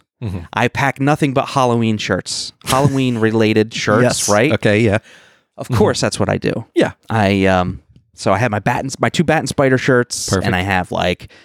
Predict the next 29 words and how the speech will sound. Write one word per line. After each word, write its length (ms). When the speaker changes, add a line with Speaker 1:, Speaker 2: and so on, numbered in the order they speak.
Speaker 2:
big, 300
loud, 360
obnoxious 760
Pentagram, 640
Peter 300
Pan, 840
you 140
know, 340
uh, 140
The 120
Fog, 680
and 180
American 340
Speaker 1:
Mm-hmm. 60
Speaker 2:
Werewolf 320
in 80
Speaker 1:
Mm-hmm. 80
Speaker 2:
London, 640
and 240
most 280
of 80
these 240
I 160
bought 420
at 120
the 120
beginning 560
of 160
covid, 560